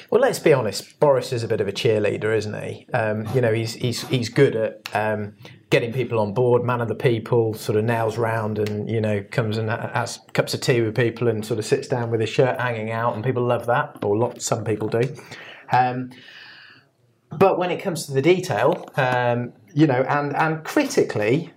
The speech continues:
relevant to this, fiscal responsibility, I'm not sure he's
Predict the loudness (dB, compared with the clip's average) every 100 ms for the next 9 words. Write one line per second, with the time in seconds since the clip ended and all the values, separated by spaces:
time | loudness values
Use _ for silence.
0 | _ _ -4 2 2 2 -2 -6 -4 2
1 | 2 2 -4 -8 -2 -2 0 2 2 4
2 | 0 2 2 4 2 0 0 0 0 0
3 | -2 -2 -4 2 6 6 4 -2 -4 -6
4 | -10